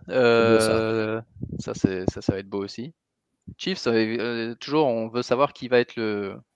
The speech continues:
Speaker 2: le premier receveur après Tariq, Tariq, euh, ta-, pardon, euh, Travis
Speaker 1: Kelce.
Speaker 2: Kelce. Euh, moi, je, je pense que ça va être, euh, Smith-Schuster qui a une belle, belle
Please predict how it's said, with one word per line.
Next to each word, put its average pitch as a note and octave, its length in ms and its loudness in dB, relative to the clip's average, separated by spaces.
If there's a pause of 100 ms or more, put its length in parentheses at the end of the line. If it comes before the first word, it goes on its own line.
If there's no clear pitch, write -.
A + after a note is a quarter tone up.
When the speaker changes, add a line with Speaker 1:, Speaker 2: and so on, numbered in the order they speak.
(520)
Speaker 2:
le A2+ 100 -10
premier B2 280 -2
receveur A#2+ 420 2
après A2 200 0
Tariq, G#2+ 360 -4
Tariq, G#2+ 400 -6
euh, G#2 200 -8 (380)
ta-, - 120 -10 (120)
pardon, - 220 -10 (140)
euh, F2 200 -12 (220)
Travis A#2 200 -2
Speaker 1:
Kelce. A#2 200 -4
Speaker 2:
Kelce. E3+ 160 -10 (880)
Euh, F#2+ 960 0
moi, A#2+ 180 4
je, A2+ 320 2
je - 80 -10
pense - 160 -6
que - 80 -18
ça A#2+ 100 -2
va A2+ 60 0
être, - 220 -6
euh, G#2+ 300 0
Smith-Schuster A#2 640 -6
qui - 80 -6
a A2 40 0
une A2 120 -8
belle, A2+ 160 0 (220)
belle A#2+ 260 -6